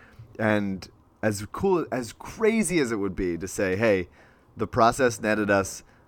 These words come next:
the best two-way center in the N B A," uh,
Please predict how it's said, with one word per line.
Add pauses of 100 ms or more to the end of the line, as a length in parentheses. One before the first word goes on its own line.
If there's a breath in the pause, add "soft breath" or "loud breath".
(200)
the
best
two-way
center
in
the
N
B
A," (960 soft breath)
uh,